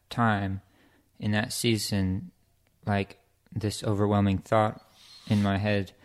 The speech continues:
from the devil was, like, the way you feel right now, like, trapped and isolated, you'll always feel like this, that just, you, there's no way out of this. You will always feel this way.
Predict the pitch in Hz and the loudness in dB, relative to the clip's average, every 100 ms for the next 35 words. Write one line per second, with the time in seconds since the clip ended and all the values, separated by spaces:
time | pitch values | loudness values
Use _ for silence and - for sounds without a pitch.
0 | - - _ 113 107 101 104 104 98 98 | -20 -20 _ 0 2 2 0 0 0 0
1 | 95 - - 98 98 - - 107 101 107 | 0 -4 -4 -2 -4 -8 -10 -6 0 2
2 | 104 98 110 104 98 110 104 107 104 98 | 0 -2 -2 0 -2 -2 0 0 0 -2
3 | - _ _ _ - 104 - 117 113 - | -8 _ _ _ -10 -10 -2 2 2 0
4 | - 117 95 95 110 - 110 107 107 98 | -8 -6 -4 -4 -6 -6 -6 -4 -4 -4
5 | 98 98 - _ _ _ - 110 107 107 | -4 -8 -14 _ _ _ -4 0 2 0
6 | - 113 104 101 110 98 92 - - _ | -2 -2 0 -2 -4 -4 -6 -12 -16 _
7 | _ _ _ _ _ - 104 98 104 - | _ _ _ _ _ -2 0 2 -2 -10
8 | _ _ - - 120 101 - - _ - | _ _ -20 -10 -6 -6 -6 -12 _ -6
9 | 107 - 107 110 107 117 107 101 98 101 | -4 -2 -2 0 2 2 4 4 2 0
10 | 95 95 - 101 104 101 104 98 - 101 | -2 -4 -2 -2 0 0 -2 -4 -8 -6
11 | 101 98 - 101 92 | -4 -4 -6 -6 -6